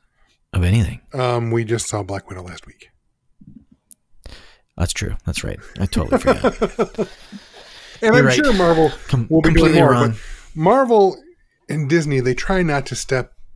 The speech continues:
Speaker 2: uh, you know, pardon the phrase, but they try not to step on their own dick. And that's why
Speaker 1: <laughs>
Speaker 2: predominantly the trailers we saw come out this week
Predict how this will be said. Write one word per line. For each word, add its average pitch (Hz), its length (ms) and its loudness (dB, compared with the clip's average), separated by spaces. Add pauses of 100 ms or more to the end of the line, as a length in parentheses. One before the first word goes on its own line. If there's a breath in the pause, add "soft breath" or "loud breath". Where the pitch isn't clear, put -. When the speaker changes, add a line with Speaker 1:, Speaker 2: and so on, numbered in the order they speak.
(200)
Speaker 2:
uh, 113 260 -6
you 117 80 -10
know, 101 100 -12
pardon 127 280 -2
the 113 80 -6
phrase, 113 340 -6
but 120 140 -10
they 135 80 -6
try 160 180 -2
not 135 160 -2
to - 80 -14
step - 240 -6
on 110 80 -6
their 104 140 -8
own 101 140 -10
dick. - 280 -20 (1600)
And 131 380 2 (100)
that's 151 280 0
why 139 400 2
Speaker 1:
<laughs> - 60 -16
Speaker 2:
predominantly 139 840 0 (580)
the 127 80 -12
trailers 139 320 2
we 127 100 -4
saw 113 420 -4 (220)
come 117 140 -8
out 104 180 -6
this - 220 -10
week 101 280 -14